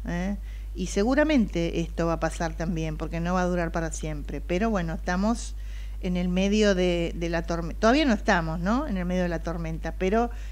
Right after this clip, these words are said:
estamos como en un barquito donde vemos que viene muy negro el cielo. Eh, Julián Cortés se ha unido.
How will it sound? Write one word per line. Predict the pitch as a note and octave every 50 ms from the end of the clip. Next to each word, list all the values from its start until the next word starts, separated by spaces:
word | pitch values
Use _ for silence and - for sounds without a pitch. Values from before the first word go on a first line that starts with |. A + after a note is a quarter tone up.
| - - -
estamos | - - B3 C4 C#4 -
como | - A3+ G#3+ A3
en | A3 A3+
un | B3 B3+
barquito | B3+ B3 A#3 A#3 A#3+ C4 C4 - D4 C4 A3+
donde | G#3 G3+ F#3+ F#3 F#3
vemos | F#3 G3 G#3+ A3+ A3+ A#3+ B3+ C4 C4 -
que | - G3 G3+ G3+ G3+
viene | F#3+ G3 G3+ G#3 G#3+ G#3+ A3 A3+ A#3 A#3
muy | G#3+ G3 A3+ B3 B3
negro | G#3+ E3+ D#3 D#3 D#3 D3+ D#3+
el | D#3+ E3
cielo. | - - D#3+ D#3+ D#3 D#3+ D#3+ - - - - - - - - - - - - - - - - - - - - - -
Eh, | G3 F#3+ F#3 F#3 F3+ F3+ F3+ F3+ F3+ F3 F3+
Julián | - F#3+ G#3 G3+ G#3+ G#3+ A3+
Cortés | G#3+ G3+ F#3+ F#3+ - - C4+ D4+ - -
se | - G#3+
ha | G3+ G3+
unido. | G#3 B3 D4 C#4+ C4+ B3+ B3 B3 B3 C4 D4 D#4